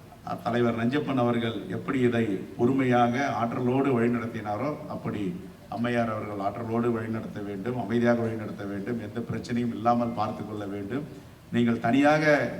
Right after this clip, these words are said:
நினைத்தால், நான் சொன்னது போல ஐம்பது கோடி மக்களுக்கு மேல் இருக்கின்ற இந்த அமைப்பு சாரா தொழிலாளர்களை,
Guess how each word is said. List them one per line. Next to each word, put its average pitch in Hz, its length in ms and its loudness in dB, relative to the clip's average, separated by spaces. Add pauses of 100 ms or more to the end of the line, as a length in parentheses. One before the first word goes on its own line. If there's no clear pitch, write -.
(100)
நினைத்தால், 147 640 4
நான் 123 160 0
சொன்னது 139 320 2
போல 147 180 2
ஐம்பது 135 560 4
கோடி 147 220 4
மக்களுக்கு 135 500 0
மேல் 131 240 0
இருக்கின்ற 117 460 0
இந்த 110 140 -2
அமைப்பு 143 320 2
சாரா 127 440 2
தொழிலாளர்களை, 113 640 2